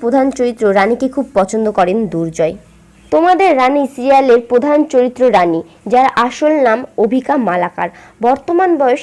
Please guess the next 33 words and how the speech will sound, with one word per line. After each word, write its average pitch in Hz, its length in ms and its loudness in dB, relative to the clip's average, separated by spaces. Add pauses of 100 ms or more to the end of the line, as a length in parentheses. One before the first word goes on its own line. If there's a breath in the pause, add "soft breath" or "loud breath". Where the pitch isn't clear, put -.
(160)
আঠেরো 180 280 -2
বছর। 165 340 -2 (340 loud breath)
তোমাদের 254 360 2 (100)
রানী 226 300 2
সিরিয়ালের 240 360 2 (100)
মাধ্যমেই 196 480 2 (140)
অভিনয় 220 380 0
জগতে 202 300 0 (100)
আসেন 190 320 -6 (120)
অভিকা 180 320 -4
মালাকার। 160 480 -6 (360 loud breath)
বাস্তব 208 520 -2
জীবনে 320 300 0 (140)
অভিকা 254 280 0
মালাকার 233 520 0
সিঙ্গেল, 214 340 -2 (260 loud breath)
কিন্তু 330 200 0
সূত্রের 349 460 -6
খবরে 359 340 -2
জানা 226 300 0
গেছে 254 320 -2
রানী 214 260 0 (100)
সিরিয়ালের 262 440 2
হিরো 214 200 0 (160)
দুর্জয়কে 247 440 0 (120)
পছন্দ 220 320 -2 (120)
করেন 202 200 0 (140)
অভিকা 170 340 -6
মালাকার। 165 420 -4 (360 soft breath)
এরকম 349 320 0 (180)
ভিডিও 233 260 0
পেতে 233 280 -6
হলে 233 200 0